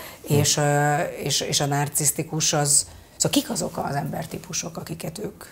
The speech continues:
Speaker 2: szeretnek elkapni?
Speaker 1: Hát, hogyha úgy, úgy, ö, gondolkozunk, hogy ugye egyrészt a narcisztikusnak van egy nagyon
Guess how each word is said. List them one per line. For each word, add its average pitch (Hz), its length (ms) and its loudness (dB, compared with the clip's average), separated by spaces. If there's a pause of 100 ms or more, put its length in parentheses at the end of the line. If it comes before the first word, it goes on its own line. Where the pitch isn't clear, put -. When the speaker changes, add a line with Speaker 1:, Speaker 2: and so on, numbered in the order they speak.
Speaker 2:
szeretnek 165 800 -4 (800)
elkapni? - 500 -8 (120)
Speaker 1:
Hát, - 340 -2
hogyha 117 360 2
úgy, 180 340 0
úgy, 156 280 0
ö, 117 480 0
gondolkozunk, 117 1120 0
hogy 107 280 2
ugye 104 240 2
egyrészt 123 400 0
a 110 40 2
narcisztikusnak 110 880 -2
van 117 160 6
egy 107 160 4
nagyon 113 640 4